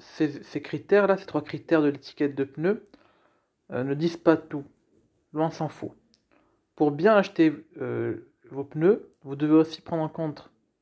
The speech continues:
leur durabilité, leur résistance au sol sec, leur résistance à l'aquaplaning, et cetera, et cetera. Donc,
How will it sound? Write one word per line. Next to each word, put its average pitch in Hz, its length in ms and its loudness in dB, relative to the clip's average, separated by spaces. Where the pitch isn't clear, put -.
leur 147 200 6
durabilité, 151 1040 6
leur 147 220 -2
résistance 143 500 -6
au 131 60 -6
sol 170 480 6
sec, - 680 0
leur 151 220 2
résistance 156 720 -2
à 135 100 2
l'aquaplaning, 147 1200 -2
et 147 160 -8
cetera, 147 600 2
et 143 100 -4
cetera. - 440 -10
Donc, 160 420 -6